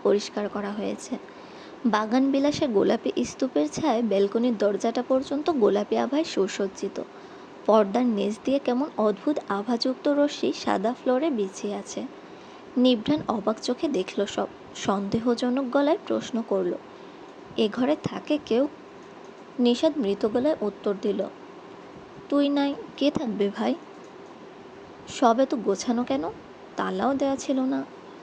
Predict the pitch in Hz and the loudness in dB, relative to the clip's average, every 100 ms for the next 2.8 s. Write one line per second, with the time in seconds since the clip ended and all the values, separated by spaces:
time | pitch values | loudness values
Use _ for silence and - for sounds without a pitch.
0 | - - - - - - - - - - | -18 -18 -18 -18 -18 -18 -18 -18 -18 -18
1 | - - 254 240 240 294 294 - 302 - | -18 0 6 6 8 6 2 2 0 2
2 | 233 190 190 247 254 302 247 | 4 4 4 2 2 4 2